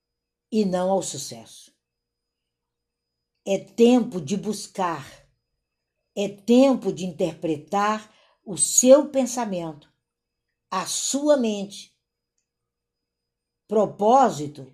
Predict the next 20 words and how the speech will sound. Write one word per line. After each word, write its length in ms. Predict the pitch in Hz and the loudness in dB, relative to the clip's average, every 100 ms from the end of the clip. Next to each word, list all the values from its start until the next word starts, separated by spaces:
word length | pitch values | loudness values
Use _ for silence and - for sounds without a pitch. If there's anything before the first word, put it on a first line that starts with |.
| _ | _
é 100 | 190 | -6
um 100 | 220 | -6
chamamento. 920 | - 254 285 311 262 262 294 - - _ _ _ _ _ _ _ _ _ _ _ _ _ _ _ _ | 0 0 0 0 2 2 -2 -8 -18 _ _ _ _ _ _ _ _ _ _ _ _ _ _ _ _
É 140 | 214 262 | 0 0
o 80 | |
seu, 480 | 294 - 294 277 320 | -2 2 8 8 8
não 140 | 208 226 | 2 -2
adianta 560 | 226 262 277 330 320 | 0 0 0 -2 -2
entrar 340 | 262 220 240 226 | -2 0 0 0
aqui 360 | 220 233 254 | -2 -2 4
e 60 | 233 | 4
ali, 380 | 202 214 262 - | 4 0 -2 0
fazer 320 | 214 185 220 | -2 2 0
joguinhos 600 | 190 190 165 220 254 180 | 2 -2 -4 -2 -2 -4
e 40 | |
joguinhos 680 | 170 190 185 208 247 226 170 | -4 -6 -4 -6 -6 -6 -8
e 100 | 190 | -12
tal 380 | - 220 233 226 | -8 -6 -4 -4
e 60 | 196 | -6
tal, 400 | 240 226 285 | -6 -2 -2